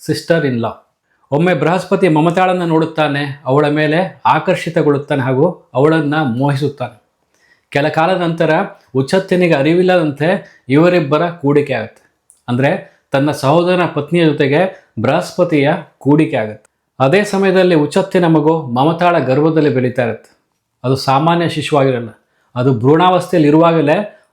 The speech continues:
ಉಚತ್ಯ ಅದಕ್ಕೆ ವೇದಾಭ್ಯಾಸಗಳನ್ನು ಹಾಗೂ ಹಲವಾರು ವಿದ್ಯೆಗಳನ್ನ ಕಲಿಸಿರ್ತಾನೆ. ಆದರೆ ದುರಾದೃಷ್ಟವಶಾತ್ ಬೃಹಸ್ಪತಿ ಮತ್ತು ಮಮತಾಳ ಈ ಸಂಧಿಯಿಂದ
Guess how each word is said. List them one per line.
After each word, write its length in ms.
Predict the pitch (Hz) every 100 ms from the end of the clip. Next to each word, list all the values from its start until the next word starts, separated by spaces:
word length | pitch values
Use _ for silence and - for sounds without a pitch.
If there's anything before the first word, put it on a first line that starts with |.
| 127
ಉಚತ್ಯ 440 | 135 196 196 190
ಅದಕ್ಕೆ 340 | 165 165 165 160
ವೇದಾಭ್ಯಾಸಗಳನ್ನು 960 | 117 135 151 180 165 165 - 156 151
ಹಾಗೂ 440 | 135 135 170 - _ _ -
ಹಲವಾರು 420 | 143 165 190 185
ವಿದ್ಯೆಗಳನ್ನ 600 | 143 143 185 180 156 147
ಕಲಿಸಿರ್ತಾನೆ. 680 | 143 127 - - 123 - _ _ _ 139
ಆದರೆ 360 | 170 190 160
ದುರಾದೃಷ್ಟವಶಾತ್ 880 | 160 202 190 190 - 185 170 185 175
ಬೃಹಸ್ಪತಿ 540 | 127 143 170 180 175 175
ಮತ್ತು 240 | 160 160
ಮಮತಾಳ 420 | 147 151 165 160
ಈ 200 | 156 147
ಸಂಧಿಯಿಂದ 460 | 143 147 139 135